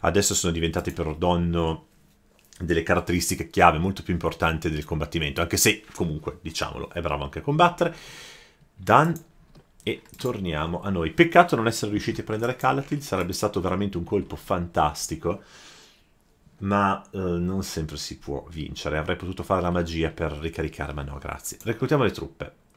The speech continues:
e queste sono tante. Trade, vediamo di vendere la robaccia, dovremmo averne abbastanza,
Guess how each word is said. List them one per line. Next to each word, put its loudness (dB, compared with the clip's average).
e -10
queste -4
sono -6
tante. -14
Trade, 4
vediamo 4
di 0
vendere 2
la 4
robaccia, 2
dovremmo -4
averne -4
abbastanza, -6